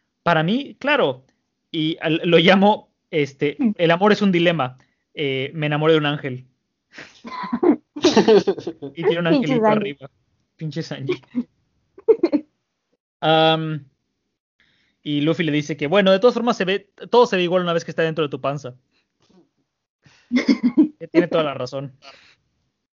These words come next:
Speaker 1: Ah, y Sanji se enoja, obviamente, le dice, "Silencio, maldito sucio. Eh, la, la comida debería, este, satisfacer todos los sentidos."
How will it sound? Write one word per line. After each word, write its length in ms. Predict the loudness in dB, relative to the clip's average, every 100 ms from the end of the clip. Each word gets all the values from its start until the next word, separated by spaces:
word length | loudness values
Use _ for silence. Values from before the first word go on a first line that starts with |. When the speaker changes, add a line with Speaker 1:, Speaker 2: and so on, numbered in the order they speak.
| _ _ _ _ _ _ _ _ _ _ _
Speaker 1:
Ah, 800 | -10 -6 -4 -4 -4 -4 -6 -12 _ _ _ -18 -18 _ _
y 640 | -12 -8 -8 -10 -12 -14 -20 _ _ -20 -12
Sanji 300 | -6 -4 -4
se 80 | -4
enoja, 260 | -2 -2
obviamente, 420 | -2 -2 -4 -6 -6
le 100 | -6
dice, 500 | -6 -4 -2 -4 -8 _ _ _ _ _ _ _
"Silencio, 500 | -2 4 4 4 -2
maldito 360 | -2 -2 -4 -6
sucio. 460 | -8 -8 -8 -8 -14 _ _ -10
Eh, 260 | -8 -6
la, 400 | -4 -2 -2 -4 -4
la 160 | -6
comida 280 | -2 0 4
debería, 600 | 4 4 4 2 2 -6 _ -12
este, 680 | -10 -10 -12 -8 -6 -8 -10 _ _ _ _ _ _ _ -6
satisfacer 560 | -4 -4 -2 0 0
todos 200 | 2 2
los 120 | 0
sentidos." 540 | -4 -6 -4 -4 -6